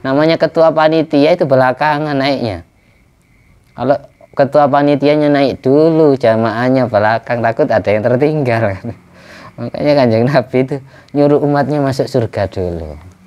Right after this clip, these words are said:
Nabi belakangan nunggu, takut ada yang tertinggal di jeding, jeding neraka. La ardo wa wahidun min ummati finnar. Saya tidak rela kalau satu saja dari umatku yang masih tersisa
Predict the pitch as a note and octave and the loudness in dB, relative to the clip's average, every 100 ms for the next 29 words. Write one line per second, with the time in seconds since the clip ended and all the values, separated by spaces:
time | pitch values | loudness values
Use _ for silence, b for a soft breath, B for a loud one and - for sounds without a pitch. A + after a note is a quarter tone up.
0 | B B B C3 B2+ G2 G2+ G2+ - F#2+ | B B B 0 0 0 -2 -4 -4 -6
1 | G2 G#2 A2 G2+ G2+ F#2 F#2 F#2+ F#2+ E2 | -4 -2 0 0 0 0 0 0 -2 0
2 | E2+ F#2 F#2 F#2+ F#2 F#2 G2 A#2 - A#2+ | -2 -2 -4 -2 -2 -4 -4 -6 -6 -2
3 | A#2 A#2+ A#2+ G2+ F2 G#2 A2 A2+ A2+ A2 | 0 0 -2 -4 -4 -2 0 0 0 -4
4 | G2 G2+ G#2+ - b b b b b b | -6 -6 -10 -18 b b b b b b
5 | b b _ _ - F2+ F2 - A2 G2 | b b _ _ -12 -6 -4 -2 -2 -2
6 | G2+ F#2+ F#2 G2+ F#2+ G2+ F2 G#2+ G2+ F#2+ | 0 2 2 0 -2 -6 -2 -2 -2 -4
7 | A2 A2 F#2+ F2+ G2 F2+ F#2 E2 E2 D#2+ | -4 -4 -4 -4 -6 -4 -6 -8 -10 -12
8 | D#2 - _ b b b A2+ A2 F#2+ G#2+ | -14 -18 _ b b b -2 0 0 0
9 | B2 A#2+ A2+ A2 - C#3 C3 - B2+ B2 | 2 0 -2 -6 -4 -4 -4 -2 -2 2
10 | G#2 - G#2 F#2+ F#2 F2+ F#2+ G2 F2+ - | 0 2 0 0 -2 -4 -4 -6 -6 -2
11 | A2 G#2 G2 F2 A2 G2+ F2+ F#2+ F2 | -2 0 -4 -6 -6 -4 -6 -6 -4